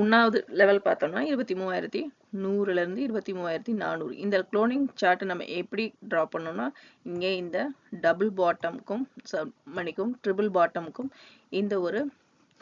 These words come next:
ஹை லெவலுக்குமான க்ளோனிங் சேனல், இந்த சேனலை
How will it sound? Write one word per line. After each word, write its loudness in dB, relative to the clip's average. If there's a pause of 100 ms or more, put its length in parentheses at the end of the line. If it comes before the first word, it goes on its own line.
(560)
ஹை 4 (120)
லெவலுக்குமான 0 (480)
க்ளோனிங் 2
சேனல், -2 (120)
இந்த 0 (120)
சேனலை 2